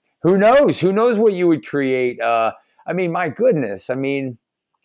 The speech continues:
what will my artwork look like in ten years? What will your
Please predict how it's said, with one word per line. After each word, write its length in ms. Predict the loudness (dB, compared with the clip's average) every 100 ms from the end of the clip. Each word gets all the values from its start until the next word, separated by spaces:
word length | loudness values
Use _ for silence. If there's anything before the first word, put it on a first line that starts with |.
| _
what 200 | 2 4
will 100 | 6
my 140 | 4 4
artwork 520 | 4 2 0 -2 -2
look 200 | -4 -2
like 240 | -2 -2
in 100 | -6
ten 300 | -8 -8 -6
years? 260 | -6 -6 -4
What 200 | -4 -2
will 80 | -2
your 280 | -2 -2